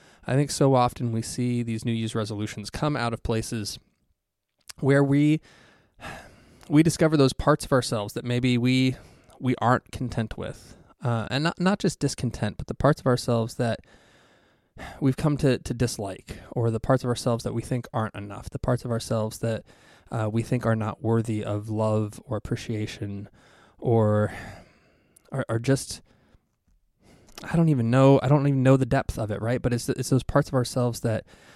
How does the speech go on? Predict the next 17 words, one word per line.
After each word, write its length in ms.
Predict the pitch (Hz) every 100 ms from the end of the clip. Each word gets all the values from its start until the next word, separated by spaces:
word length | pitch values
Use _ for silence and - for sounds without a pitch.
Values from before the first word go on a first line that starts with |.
| _ -
uh, 380 | 113 107 104 - - -
we 200 | 139 156
think 260 | 156 135
if 140 | 127 -
we 100 | 135
could 100 | 127
just 160 | 135
make 200 | 131 123
this 220 | - 156 -
thing 380 | 135 123 123
better, 400 | 110 110 107 107 - _ _ _
everything 380 | 123 123 123 117
else 260 | 101 - -
would 120 | 110
fall 380 | - 110 110 113
into 260 | 127 110 -
place. 640 | - 113 113 - - -